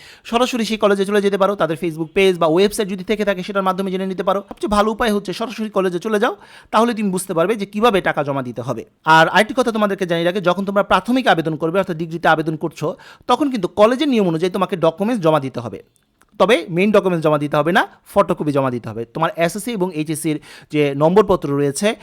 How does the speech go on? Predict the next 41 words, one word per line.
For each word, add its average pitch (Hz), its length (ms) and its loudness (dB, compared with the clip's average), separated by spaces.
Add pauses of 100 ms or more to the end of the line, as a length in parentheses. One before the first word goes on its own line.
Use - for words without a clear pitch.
(160)
তোমার 160 200 -2
এইচএসসি 175 360 -6
যে 160 140 0
রেজিস্ট্রেশন 175 520 -2
কার্ড 156 220 0
রয়েছে, 147 160 -4
এসএসসির 151 340 -6
রেজিস্ট্রেশন 185 440 -2
কার্ড 143 220 -2
রয়েছে, 139 360 -4 (280)
এবং 214 320 0 (180)
আবেদন 202 320 2
করার 214 220 2
পর 208 160 -2
তোমাকে 190 280 -6
একটি 175 140 -4
আবেদন 175 300 2
ফর্ম 247 320 -2
দিবে। 151 240 -2 (300)
এই 196 140 0
সব 247 280 -4 (260)
কিছু 233 220 -6
সমেত 202 360 -4 (260)
তোমাকে 175 220 -6
কলেজে 180 380 0
গিয়ে 190 360 2 (200)
জমা 160 220 2
দিতে 147 200 -8
হবে, 190 200 -2
সাথে 160 220 -8
তিনশো 160 300 -8
টাকা 202 280 2
কলেজের 226 360 2
নিয়ম 160 160 0
অনুযায়ী 123 260 -4
দিতে 107 160 -12
হবে। 110 220 -10
আশা 165 180 -6
করি 226 180 -2
এতটুকু 135 340 -6
ক্লিয়ার। 127 280 -2